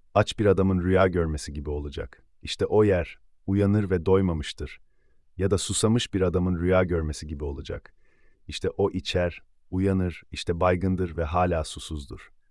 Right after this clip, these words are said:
Siyon Dağı'na karşı savaşan bütün ulusların kalabalığı böyle olacak. Duraksayın ve şaşırın. Kendinizi kör edin ve kör olun.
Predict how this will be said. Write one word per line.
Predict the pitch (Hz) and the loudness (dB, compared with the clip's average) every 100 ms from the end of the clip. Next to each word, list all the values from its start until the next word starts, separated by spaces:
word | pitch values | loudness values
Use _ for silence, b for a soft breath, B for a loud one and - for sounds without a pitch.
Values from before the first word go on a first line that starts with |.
| _ - - _ _ | _ -20 -20 _ _
Siyon | - 110 117 110 | -4 4 6 6
Dağı'na | 107 104 107 | 6 6 4
karşı | 101 101 95 | 2 2 0
savaşan | - 92 92 101 95 | -2 0 0 0 0
bütün | 87 - 117 | -2 -2 -2
ulusların | 95 92 - 92 90 | -2 -4 -4 -2 -2
kalabalığı | 92 90 85 85 90 80 | -2 -2 0 -2 -2 0
böyle | 85 82 | 0 0
olacak. | 73 71 71 - - _ _ _ _ _ _ - | -4 -8 -12 -14 -16 _ _ _ _ _ _ 0
Duraksayın | 104 104 - 104 110 101 | 4 4 4 2 4 2
ve | 90 | 0
şaşırın. | - 80 85 78 64 _ _ _ _ _ _ | -2 -4 -4 -6 -10 _ _ _ _ _ _
Kendinizi | 98 95 95 92 95 | 0 2 2 0 -2
kör | - 104 | 2 2
edin | 98 95 95 - - | 2 0 -4 -8 -10
ve | 80 | -10
kör | - 82 | -6 -6
olun. | 78 - | -8 -12